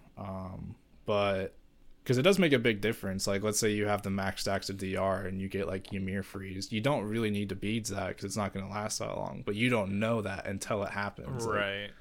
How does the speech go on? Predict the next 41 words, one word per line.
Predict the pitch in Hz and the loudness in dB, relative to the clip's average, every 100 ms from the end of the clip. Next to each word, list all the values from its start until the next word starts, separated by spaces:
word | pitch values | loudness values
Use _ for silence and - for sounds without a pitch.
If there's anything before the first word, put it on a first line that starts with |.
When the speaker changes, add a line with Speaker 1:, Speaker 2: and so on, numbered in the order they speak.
| - - - - - | -16 -14 -16 -18 -10
Speaker 1:
you | 113 92 | -4 -2
know | 92 | 0
what | 92 | -2
I | 90 | -2
mean? | 92 95 | -2 -2
Like, | 95 | 0
it | 110 | 0
could | 143 139 | 2 4
actually | 107 - 98 | 4 0 -2
be | 95 | -2
pretty | 95 98 95 | -4 -4 -2
game-changing, | 95 95 95 95 95 92 95 98 | -2 -4 -4 -6 -6 -8 -8 -8
but | 101 90 - - - - - - - - | -8 -10 -16 -20 -20 -20 -20 -20 -20 -2
I'm | 120 | 6
not | 147 | 6
the | 196 | 8
biggest | 202 175 - | 6 6 4
fan | 147 | 4
of | 147 | 6
the | 123 | 4
nerf | 107 101 101 107 135 - - | 4 2 2 2 2 0 -4
to | - 156 | 0 4
it | 160 - | 4 4
'cause | - 123 | 0 0
I | 110 | 0
feel | - 147 160 | 0 2 4
like | 156 131 123 - - - _ _ | 6 4 2 -6 -16 -18 _ _
it's | 127 120 | 0 2
almost | 113 156 165 - | 4 4 4 2
kinda | - 143 | 2 4
like | 135 135 | 4 4
that | 127 104 | 2 2
global | 107 110 110 82 | 2 2 0 0
anti-heal | 98 113 120 127 127 | -2 -2 0 2 0
change | - 135 139 135 123 | 0 0 0 -2 0
where | 110 107 | 2 2
it, | - 110 110 - - - - - - - - - - | 2 2 2 0 -6 -20 -20 -20 -20 -20 -20 -20 -2
it's | 127 120 | 0 0
good | 120 135 185 220 | 2 8 8 8
in | 190 120 | 4 0
theory, | - 107 110 131 147 165 | 2 4 4 6 4 2